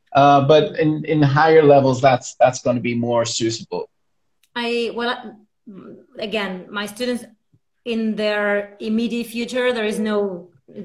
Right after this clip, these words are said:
Speaker 2: unlikely they will be interviewed in English. So it's not a, a must now. But I do deal with, I have a, um, a question bank with lots of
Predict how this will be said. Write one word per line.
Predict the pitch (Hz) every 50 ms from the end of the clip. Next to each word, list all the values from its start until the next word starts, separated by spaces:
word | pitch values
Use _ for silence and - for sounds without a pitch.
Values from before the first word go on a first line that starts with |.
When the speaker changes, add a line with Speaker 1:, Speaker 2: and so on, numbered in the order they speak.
| - 214 -
Speaker 2:
unlikely | - 214 202 196 196 190 185 190 - 185 175
they | 180 180
will | 180 190 185
be | 190 190
interviewed | 180 175 180 165 175 180 165
in | 180 180
English. | 180 175 165 160 165 156 -
So | - 180 175 165 165 165 _ _ _ _ _
it's | - 196 202
not | 208 220 214
a, | 214 - 208
a | 208
must | 196 202 208 202 - - - _ -
now. | 202 185 185 180 160 156 165
But | 196 196 208
I | 214
do | 220 - 285 302 302 302 269
deal | 220 269 269 269 262 226
with, | 226 247 247 214 233 - - _ _ _ _ _ -
I | 226 226
have | 254 269 254
a, | 240 - 208
um, | 208 196 190 190 185 185 180 180 180 180 175 160
a | 202
question | 202 - 233 233 233 - 294 277 269
bank | 277 285 294 320 381 392 - - _ _ _ _ _ _ _ -
with | 202 202 185
lots | 208 214 247 262 -
of | 302 -